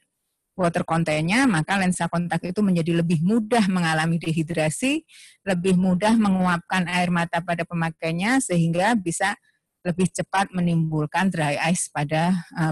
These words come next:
pemakai lensa kontak hidrogel tersebut. Perkembangan selanjutnya mulai tahun sembilan puluhan itu baru dikembangkan material lensa kontak soft yang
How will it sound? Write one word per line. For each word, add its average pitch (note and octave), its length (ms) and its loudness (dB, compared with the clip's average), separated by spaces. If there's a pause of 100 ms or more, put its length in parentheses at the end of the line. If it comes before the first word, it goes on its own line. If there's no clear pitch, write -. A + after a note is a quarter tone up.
pemakai D3+ 400 -2
lensa D3 240 -2
kontak D3 400 -4
hidrogel D3 480 -2
tersebut. D3+ 400 -4 (880)
Perkembangan A3 480 4
selanjutnya G#3+ 560 2
mulai A3 300 2
tahun F#3+ 320 2 (880)
sembilan F3 640 2
puluhan F3+ 720 2
itu A3+ 240 -2
baru G3 560 2 (480)
dikembangkan G#3 920 2
material G3 720 2
lensa F3+ 240 0
kontak F3+ 400 -2
soft A#3+ 440 0 (160)
yang G#3 400 2